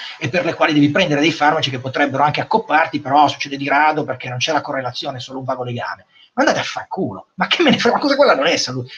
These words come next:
non ha niente a che fare con la salute. Cioè, no? Io, ecco,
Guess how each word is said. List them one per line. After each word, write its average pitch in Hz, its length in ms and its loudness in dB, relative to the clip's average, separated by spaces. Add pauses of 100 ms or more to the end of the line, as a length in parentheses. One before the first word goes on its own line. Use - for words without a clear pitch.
non 220 120 4
ha - 20 2
niente 196 200 -2
a - 40 -4
che 151 60 -8
fare 180 120 -2
con - 80 -4
la 120 60 -6
salute. - 460 -6 (320)
Cioè, - 120 -16
no? - 280 0 (300)
Io, 131 280 -8 (260)
ecco, 190 360 -2